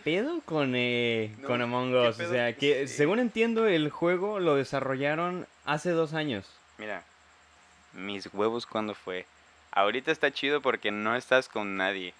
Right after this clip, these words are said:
Speaker 1: Ajá, entonces,
Speaker 2: Yo en mi
Speaker 1: eh,
Speaker 2: cuarto estoy feliz jugando Among Us porque no me encuentro.
Speaker 1: Sí,
Speaker 2: No,
Speaker 1: funando
Speaker 2: güey.
Speaker 1: gente
Speaker 2: Ajá,
Speaker 1: inocente.
Speaker 2: porque mi cara es estúpida, <laughs> entonces siempre me río o hago jetas de <laughs>
Speaker 1: Ajá, sí. Es que está chido jugar Among Us... Eh,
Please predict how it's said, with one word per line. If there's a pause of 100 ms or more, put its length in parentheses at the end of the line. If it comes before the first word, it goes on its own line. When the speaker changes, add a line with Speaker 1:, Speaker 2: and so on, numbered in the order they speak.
(340)
Speaker 1:
Ajá,
entonces,
Speaker 2:
Yo
en
mi
Speaker 1:
eh,
Speaker 2:
cuarto
estoy
feliz
jugando
Among
Us
porque
no
me
encuentro.
Speaker 1:
Sí,
Speaker 2:
No,
Speaker 1:
funando
Speaker 2:
güey.
Speaker 1:
gente
Speaker 2:
Ajá,
Speaker 1:
inocente.
Speaker 2:
porque
mi
cara
es
estúpida,
<laughs>
entonces
siempre
me
río
o
hago
jetas
de
<laughs> (2750)
Speaker 1:
Ajá,
sí. (240)
Es
que
está
chido
jugar
Among
Us...
Eh,